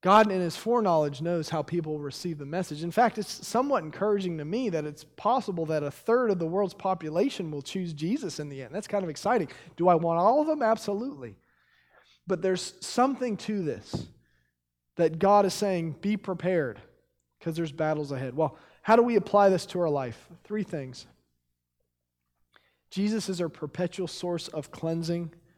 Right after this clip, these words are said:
for forgiveness, and eternal life. And so the simplicity of the gospel is we just need to remain and abide with him.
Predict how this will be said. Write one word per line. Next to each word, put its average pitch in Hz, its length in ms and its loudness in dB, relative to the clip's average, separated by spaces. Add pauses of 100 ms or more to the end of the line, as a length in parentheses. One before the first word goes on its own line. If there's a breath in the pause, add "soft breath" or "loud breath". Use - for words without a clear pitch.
(200 soft breath)
for 170 180 -4
forgiveness, 147 760 -6 (480 soft breath)
and 156 100 -4
eternal 151 400 -6
life. 139 400 -8 (880)
And 156 120 -4
so 175 300 6
the 165 160 -4
simplicity 208 720 0
of 208 80 4
the 202 60 2
gospel 147 640 -4 (380 soft breath)
is 143 160 -6
we 156 120 -4
just 151 260 -6
need 151 220 -8
to 151 120 -12
remain 160 680 -6 (400 soft breath)
and 139 140 -6
abide 135 640 -6 (480)
with 139 180 -10
him. 113 380 -12